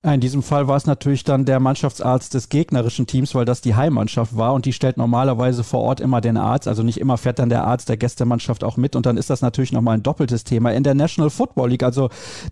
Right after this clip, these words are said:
der Liga, wo es die meisten Kopfverletzungen gibt, neben dem Eishockey würde ich jetzt mal behaupten, ist es so, da gibt es ein sogenanntes Concussion Protocol. Das heißt, die Spieler müssen erst dieses Protokoll durchlaufen, bis sie überhaupt wieder spielfähig sind und das kann sich dann über mehrere Wochen ziehen.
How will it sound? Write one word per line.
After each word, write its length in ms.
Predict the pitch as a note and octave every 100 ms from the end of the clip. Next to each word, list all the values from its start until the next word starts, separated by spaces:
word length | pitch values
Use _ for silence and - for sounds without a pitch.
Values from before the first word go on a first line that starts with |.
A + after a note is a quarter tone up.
| -
der 200 | D#3+ G#3
Liga, 400 | E3+ D3+ D3+ D#3+
wo 80 | D3+
es 100 | -
die 140 | C#3+
meisten 520 | C3 D3+ A#3 - D#3+
Kopfverletzungen 800 | - G3 - D3 B2+ C3 C3+ A#2+
gibt, 340 | A2+ A#3 - -
neben 220 | C#3 C3+
dem 100 | C3
Eishockey 480 | - C3+ - D3+ C3+
würde 160 | D3 C#3+
ich 80 |
jetzt 160 | D#3 -
mal 220 | D3 D3
behaupten, 420 | C#3+ C3+ D3+ -
ist 220 | E3 - D3
es 100 | -
so, 240 | C#3+ F3+ - - -
da 80 | -
gibt 180 | B2 E3+
es 120 | F3+
ein 140 | - C3+
sogenanntes 600 | C3+ E3 D3 D3 C#3+ -
Concussion 560 | - C#3 - A3 - A#2
Protocol. 600 | C3 A2+ - - G#2 G2+ - -
Das 180 | - A#2+
heißt, 220 | D#3 G3
die 40 | C#3+
Spieler 360 | - F3 G3
müssen 280 | D#3+ F#3 -
erst 280 | - E3 -
dieses 200 | E3 D#3+
Protokoll 520 | - D3+ D#3 - E3+
durchlaufen, 500 | D#3+ C3+ D3 A#3 -
bis 120 | C#3+
sie 40 | C#3+
überhaupt 300 | C3 G3+ -
wieder 160 | C#3+
spielfähig 520 | B2+ - C4+ - B2 A2+
sind 200 | C3+ -
und 60 |
das 140 | C#3 -
kann 200 | G3 F3+
sich 80 |
dann 140 | D#3 C#3+
über 180 | C3 C3
mehrere 400 | E3 C3+ G#2 G2
Wochen 220 | A#3+ G#3
ziehen. 220 | - G#2